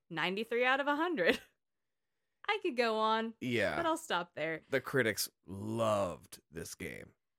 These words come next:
Speaker 1: This is the current record holder for the most Game of the Year awards, with two hundred and sixty-one Game of the Year awards.
Speaker 2: Who held it before?
Speaker 1: Two thousand fifteen's Witcher Three, which got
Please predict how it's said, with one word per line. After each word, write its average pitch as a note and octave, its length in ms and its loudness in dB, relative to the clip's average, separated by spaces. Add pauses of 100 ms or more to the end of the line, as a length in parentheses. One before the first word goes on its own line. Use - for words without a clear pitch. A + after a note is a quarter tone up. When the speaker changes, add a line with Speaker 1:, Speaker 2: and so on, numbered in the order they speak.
(300)
Speaker 1:
This C4 240 2
is G#4 100 -4
the D4+ 140 -2
current C4+ 580 -4
record A3 360 -2
holder F3+ 380 -2
for G3 240 -6
the G3+ 120 -4
most G#3 500 0
Game G3 240 0
of F#3 120 -4
the F3 100 -2
Year E3 260 -4
awards, F2+ 640 -10 (300)
with F#3+ 220 -4
two F#4+ 340 4
hundred F#4 340 0
and A#3 180 -4
sixty-one C4 1080 -2 (120)
Game G#3 280 0
of G3 120 -2
the G3 100 0
Year F3 280 -2
awards. A2+ 520 -6
Speaker 2:
Who C#3+ 120 4
held B2 220 2
it G#2 80 -2
before? G2 480 0 (880)
Speaker 1:
Two D#4 160 0
thousand F4 320 0
fifteen's C#4+ 540 -4
Witcher G#3+ 360 0
Three, B3+ 400 2
which G3 220 0
got G3 220 2